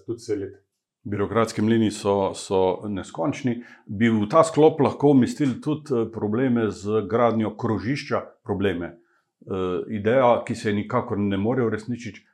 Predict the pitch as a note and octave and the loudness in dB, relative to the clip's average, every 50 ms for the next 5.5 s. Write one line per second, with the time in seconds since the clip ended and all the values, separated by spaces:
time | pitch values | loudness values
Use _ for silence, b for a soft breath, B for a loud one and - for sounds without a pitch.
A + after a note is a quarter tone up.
0 | _ - G#2 F#2 - A#2 A#2 G2+ - - - F2+ F#2+ G#2 C3+ - - C3 A2+ - | _ -10 -10 -8 -4 -2 -2 -2 -2 -4 -6 -4 0 0 0 0 0 -2 -2 -2
1 | - A#2+ A#2 G2+ - G2+ G2 F#2+ - - F#2 - - - A2+ B2 A#2 - - A2+ | -4 -2 -2 0 0 -2 -2 -4 -6 -8 -10 -10 -6 -4 -4 -4 -4 -4 -6 -6
2 | G2+ - b b b b b b b b b b b b b _ - C#3 C3+ C3+ | -8 -8 b b b b b b b b b b b b b _ -6 0 2 4
3 | C3+ C3+ C3+ C3 C3+ C3+ C3 C3 - F3+ F3+ F3+ E3+ D3+ - - - E3+ E3 E3 | 4 6 6 8 8 6 6 4 4 4 4 6 6 4 2 2 2 4 6 6
4 | D#3+ D#3 D3+ D3+ D3+ D3 D3 D3 D3 D3 D3 C#3 B2+ B2 - - A#2+ C3 C3 C3 | 6 6 6 6 4 4 4 2 2 0 -2 -4 -8 -12 -16 -14 -10 -8 -6 -4
5 | C3 B2+ C3 C3 B2+ B2+ B2 B2 - - | -4 -4 -4 -4 -4 -4 -6 -8 -10 -16